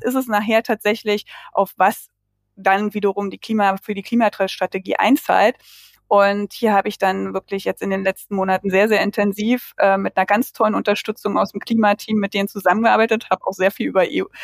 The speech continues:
die entsprechenden E-U-Taxonomien für dieses relevante Unternehmen kennenlernen dürfen. Und ich hoffe, und das sieht auch sehr, sehr positiv aus, dass wir da vielleicht auch in die nächste Phase der,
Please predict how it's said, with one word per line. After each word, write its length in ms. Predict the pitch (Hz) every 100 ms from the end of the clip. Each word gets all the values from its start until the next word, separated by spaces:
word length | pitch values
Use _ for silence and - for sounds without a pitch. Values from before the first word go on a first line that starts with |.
| - -
die 160 | 202 - _
entsprechenden 760 | - 220 - 202 247 - 262 240
E-U-Taxonomien 1120 | - 254 - 339 - 302 - 277 254 247 262
für 300 | 269 285 277
dieses 360 | 254 240 247 -
relevante 420 | 240 220 220 262
Unternehmen 420 | 214 208 202 202 220
kennenlernen 520 | 240 269 269 247 247
dürfen. 300 | 240 - 226
Und 140 | 208
ich 200 | - -
hoffe, 340 | 208 - 226 359 - - - - -
und 160 | 208 202
das 100 | -
sieht 140 | 233
auch 100 | 202
sehr, 160 | - 196
sehr 120 | 190
positiv 600 | - 330 311 - 277 -
aus, 240 | - 208
dass 180 | - -
wir 120 | 226
da 80 | 233
vielleicht 720 | - - - - - - - - _ _ _
auch 140 | -
in 80 | -
die 120 | 202
nächste 400 | 196 196 - 202
Phase 400 | 190 190 180 185
der, 340 | 185 180 180